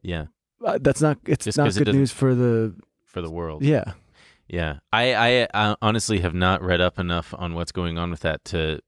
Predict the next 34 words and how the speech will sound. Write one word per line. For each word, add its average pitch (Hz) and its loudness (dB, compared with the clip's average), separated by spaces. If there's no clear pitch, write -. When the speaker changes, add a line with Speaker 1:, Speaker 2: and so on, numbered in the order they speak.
Speaker 1:
to 101 -4
talk, - 0
to, - -10
to - 0
speak - -2
to 98 0
how 90 2
that 87 0
is 85 -6
going 95 -6
to 85 -8
affect 90 -8
things. 117 -10
Speaker 2:
I 151 2
mean, 170 4
but 147 0
the 131 -2
fuel 165 2
prices 156 0
Speaker 1:
Yeah. 85 -6
Speaker 2:
are 127 2
Speaker 1:
Supply 90 -2
chain 87 -6
shit. 82 -8
Speaker 2:
Yeah. 95 0
The, 139 2
uh, 123 0
like, 190 2
like 202 2
Joe 233 4
Biden, 175 4
for 139 4
example, 139 2
like, - 0